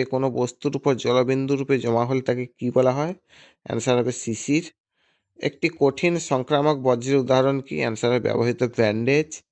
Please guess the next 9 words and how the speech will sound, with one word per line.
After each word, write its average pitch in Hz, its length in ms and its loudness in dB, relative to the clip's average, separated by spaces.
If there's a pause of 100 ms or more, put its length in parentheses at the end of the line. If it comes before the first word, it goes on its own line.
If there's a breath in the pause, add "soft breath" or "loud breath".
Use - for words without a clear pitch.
(640)
হারভেস্টিং 165 680 2
প্রোগ্রাম 156 500 2
কোন 147 340 0
রাজ্যে 151 360 2
নেওয়া 151 240 2
হয়েছে? 156 480 -4
অ্যান্সার 107 340 -4
হবে 104 120 -4
তামিলনাড়ু। 139 760 0